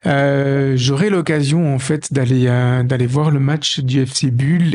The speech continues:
et puis actuellement le F C Bulle emploie, euh, un de nos joueurs en prêt, Exxon Rexai, que j'ai, euh, que je pourrai, euh, interviewer à l'issue de ce match. Donc, je vous donnerai quelques nouvelles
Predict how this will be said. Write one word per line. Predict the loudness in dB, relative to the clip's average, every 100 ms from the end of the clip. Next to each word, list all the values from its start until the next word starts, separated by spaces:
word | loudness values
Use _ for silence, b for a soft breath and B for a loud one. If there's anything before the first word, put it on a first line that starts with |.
| 0
et | -2
puis | -4 -4 -2 0
actuellement | -2 -2 -2 0 0
le | 0 -2
F |
C | -4 -2 -2
Bulle | 0 0 2 0 B B B B -4
emploie, | -2 -2 -2 0 2 0 0
euh, | 0 0
un | -2 0
de | 0
nos | 2 2
joueurs | 2 2 2 0 -2 -2
en | -2
prêt, | -2 -2 -2 0
Exxon | 0 2 0 0
Rexai, | 0 0 2 0 0
que | -2
j'ai, | 0 0 0
euh, | 0 -2
que | -4
je | -4 -4
pourrai, | -6 -4 0
euh, | 0 0
interviewer | -2 -2 0 0 0
à | 0
l'issue | -2 -4
de | -4
ce | -2
match. | 0 0
Donc, | -2
je | -2 0
vous | 2
donnerai | 2 0 0 0
quelques | -2 0
nouvelles | 0 2 2 0